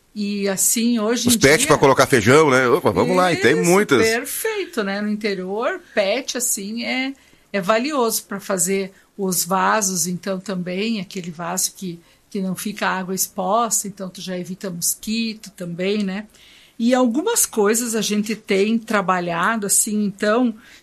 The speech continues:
Speaker 1: que tem coisas que não são recicláveis.
Speaker 2: Sim.
Speaker 1: Tá? Então, isso a gente vai trabalhar com o pessoal também. Por exemplo, ãh, restos de comida que já estão estragados.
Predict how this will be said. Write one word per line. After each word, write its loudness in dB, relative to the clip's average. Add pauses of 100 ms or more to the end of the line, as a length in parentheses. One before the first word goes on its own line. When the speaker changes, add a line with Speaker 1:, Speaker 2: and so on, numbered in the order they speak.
(100)
Speaker 1:
que -2
tem 0
coisas 0
que 0
não 0
são 0
recicláveis. -2
Speaker 2:
Sim. 2 (240)
Speaker 1:
Tá? -6 (360)
Então, 0
isso 0
a 2
gente -2
vai 0
trabalhar -2
com -8
o -4
pessoal 0
também. 0
Por 0
exemplo, 0 (520)
ãh, 0
restos 2
de 2
comida 0
que -2
já -2
estão -4
estragados. -6